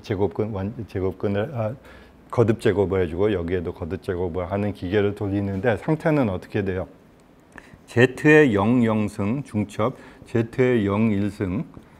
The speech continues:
이거는 그냥 영하고 일이라는 거를 그냥 이렇게 표현해 주는 거죠. 그래서 Z의 구 승, 영 구 승 더하기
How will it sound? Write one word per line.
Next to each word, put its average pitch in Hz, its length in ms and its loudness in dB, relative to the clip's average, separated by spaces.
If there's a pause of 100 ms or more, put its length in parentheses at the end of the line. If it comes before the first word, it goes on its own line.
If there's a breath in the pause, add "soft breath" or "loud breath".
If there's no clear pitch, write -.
(120 loud breath)
이거는 123 280 4
그냥 110 300 2
영하고 101 440 4
일이라는 95 420 0
거를 87 200 -8
그냥 87 200 -8
이렇게 80 260 -12
표현해 95 360 -6
주는 80 240 -8
거죠. 78 240 -10 (420 loud breath)
그래서 107 200 -6 (240 loud breath)
Z의 123 640 0 (300 loud breath)
구 110 220 0
승, 107 320 -2 (1080)
영 87 220 -6
구 80 160 -10
승 95 260 -8
더하기 87 440 -6